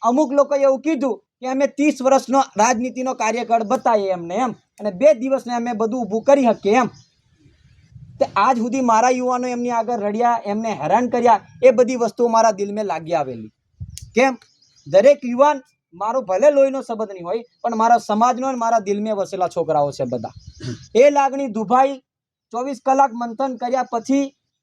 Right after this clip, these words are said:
ચાર, દસ થી પંદર આગેવાનો જોડે મળ્યા પછી મેં આ ડિસિઝન લીધું હતું. મેં એવું નહીં કીધું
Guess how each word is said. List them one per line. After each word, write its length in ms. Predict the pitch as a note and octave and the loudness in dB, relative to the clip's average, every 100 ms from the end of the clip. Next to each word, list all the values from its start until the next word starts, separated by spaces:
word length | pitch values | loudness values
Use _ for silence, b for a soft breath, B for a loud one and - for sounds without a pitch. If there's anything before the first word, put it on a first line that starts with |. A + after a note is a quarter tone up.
| - | -8
ચાર, 180 | A3+ A#3 F#3 | -2 -2 0
દસ 180 | G#3+ A#3 | 0 0
થી 140 | C#4 | -2
પંદર 360 | G#3 A#3+ A#3+ C4+ | -2 0 2 2
આગેવાનો 480 | A3+ A#3 C4 C4 B3+ | 2 -2 -4 -4 -2
જોડે 160 | C4 | -2
મળ્યા 300 | A3 A3 A#3+ - | 0 0 0 -2
પછી 300 | F3 - D4 | -6 0 2
મેં 180 | D4 D4 | 6 6
આ 80 | C4 | 4
ડિસિઝન 480 | A3 G#3 G3+ G#3+ A#3+ | 2 -4 -6 -4 -2
લીધું 320 | F3 D3 D#3+ | -2 -2 -4
હતું. 180 | - C3+ _ _ _ _ _ _ _ _ _ - | -6 -10 _ _ _ _ _ _ _ _ _ -4
મેં 160 | F#3 A3 | 0 4
એવું 280 | F3+ A3 | 6 6
નહીં 240 | C4 C#4 A3+ | 6 6 4
કીધું 360 | C4+ C#4+ C#4 | 2 2 0